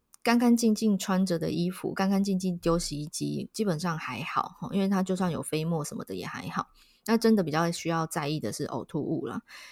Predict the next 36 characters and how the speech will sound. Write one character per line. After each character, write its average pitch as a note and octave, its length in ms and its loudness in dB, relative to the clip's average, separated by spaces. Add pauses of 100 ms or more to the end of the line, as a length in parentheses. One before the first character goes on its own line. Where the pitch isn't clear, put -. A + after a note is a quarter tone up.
(280)
所 - 120 -2
以 F#3+ 420 2
我 F#3 160 2
自 E4 160 0
己 A3 100 6
觉 D#3+ 160 -4
得 D3+ 600 -2
照 A#3 160 4
顾 A#3 100 4
生 G#3 160 2
病 G#3 140 4
的 F#3 40 2
孩 E3 140 0
子 D#3+ 100 -6
已 D3+ 40 -6
经 D#3+ 120 -6
够 E3+ 220 0
辛 D3 220 -6
苦 - 240 -12
了， A#3 220 -6 (500)
如 B3+ 80 0
果 C#4 100 4
是 A#3 180 0
沾 G3 220 2
到 G#3 120 4
呕 D3 200 0
吐 F#3 180 0
物 E3+ 240 2
或 F#3 160 0
者 D3+ 140 0
是 E3+ 160 -4
排 C#3 220 -4
泄 D#3 200 -2
物 D#3 200 -2
的， - 280 -10 (960)
诶， - 540 -6